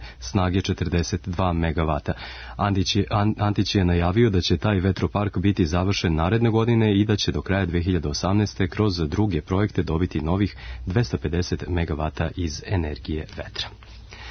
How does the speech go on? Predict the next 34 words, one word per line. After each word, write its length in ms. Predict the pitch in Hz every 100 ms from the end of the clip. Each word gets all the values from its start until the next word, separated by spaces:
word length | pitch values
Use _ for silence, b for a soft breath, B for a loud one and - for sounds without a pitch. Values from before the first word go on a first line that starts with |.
| B B B B B B
Dugo 260 | 135 139
očekivano 480 | 139 147 139 135 131
otvaranje 420 | 120 131 123 131
Muzeja 360 | 120 110 120 120
savremene 500 | 110 117 117 110 104
umetnosti 480 | 110 110 110 95 107
u 60 |
Beogradu 460 | 98 101 92 101 90
zakazano 520 | 87 90 107 95 101
je 60 | 95
za 120 | 95
dvadeseti 540 | 92 95 95 101 90
oktobar 420 | 98 101 123 113 110
i 60 |
bit 160 | 101 104
će 100 | 110
obeleženo, 520 | 90 95 101 117 101
kako 220 | 104 104
se 140 | 95 90
najavljuje, 440 | 82 92 107 98
spektakularnim 840 | - 117 113 104 101 95 92 90
sedmodnevnim 800 | 80 95 85 90 104 120 104 90
besplatnim 500 | 76 90 - 113 117
multimedijalnim 920 | 87 80 98 98 87 87 90 87 78 73
programom 480 | 90 104 117 107
koji 160 | 95 113
će 120 | 113
trajati 340 | 98 95 107 85
sto 240 | - 107
šezdeset 520 | - 82 87 90 -
osam 260 | 92 - 78
sati 360 | - 95 -
bez 220 | 82 90 -
prestanka. 520 | 80 71 78 69